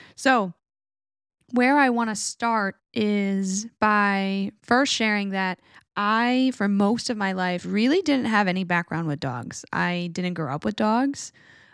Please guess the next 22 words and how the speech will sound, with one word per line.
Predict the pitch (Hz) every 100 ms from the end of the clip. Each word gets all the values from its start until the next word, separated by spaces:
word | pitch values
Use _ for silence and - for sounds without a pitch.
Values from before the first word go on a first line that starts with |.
| -
I, | - 180 180 180 180 180 -
um, | 175 165 165 160 156 160 - -
my | 180
family | 180 196 202 196 185 180 - _ _ _ _ _ -
was | 185 180 175
allergic | 175 170 165 180 254 - -
to | 254
dogs, | 247 247 269 240
so | 175
I'm | 131 160 202
allergic. | 202 196 196 196 190
My | - 151
dad, | 170 175 180 175
my | 160
sister, | 165 170 - 175 175
my | 165 160
brother, | 170 175 175
we're | 165 180
all | - 196 240 240
allergic | 190 190 214 208
to | 233
dogs. | 220 214 240 254 -